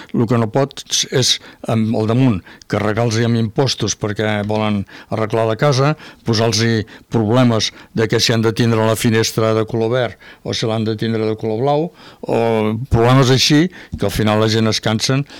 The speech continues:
i ho deixen estar i diuen, «Bueno, pues, doncs, eh,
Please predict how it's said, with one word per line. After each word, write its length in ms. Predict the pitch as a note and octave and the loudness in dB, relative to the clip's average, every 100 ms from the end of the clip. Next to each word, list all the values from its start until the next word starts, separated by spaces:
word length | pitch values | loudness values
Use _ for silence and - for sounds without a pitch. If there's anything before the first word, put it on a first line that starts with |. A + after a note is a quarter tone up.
| - - | -16 -8
i 140 | A#2 G2 | -4 -2
ho 240 | F#2+ F#2+ F#2 | -2 -6 -8
deixen 320 | G2+ A2 A#2+ G#2+ | -6 -4 -4 -4
estar 340 | G2+ A2 A#2 - - - - | -6 -6 -6 -8 -16 -12 -4
i 160 | A2 | 0
diuen, 280 | G2 G2 G2 | 0 0 0
«Bueno, 200 | G2+ G2+ | 0 -2
pues, 240 | G2+ F#2 - - - | -4 -8 -10 -18 -14
doncs, 260 | A2 G#2+ G#2 | -6 -4 -4
eh, 280 | G#2+ G2 | -4 -6